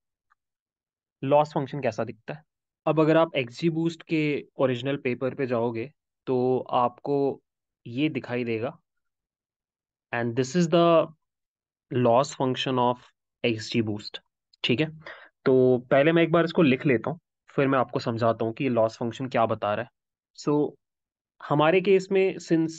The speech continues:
there are two models, एम वन plus एम टू, यहाँ पर एम वन is a base model and M two is a decision tree,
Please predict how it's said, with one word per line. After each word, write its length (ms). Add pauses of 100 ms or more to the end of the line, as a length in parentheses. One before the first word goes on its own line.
(120)
there 180
are 100 (160)
two 160
models, 520 (100)
एम 200
वन 240
plus 640
एम 200
टू, 280 (460)
यहाँ 160
पर 160
एम 160
वन 400
is 60
a 160
base 400
model 280 (1040)
and 140
M 160
two 200
is 60
a 100 (180)
decision 460
tree, 200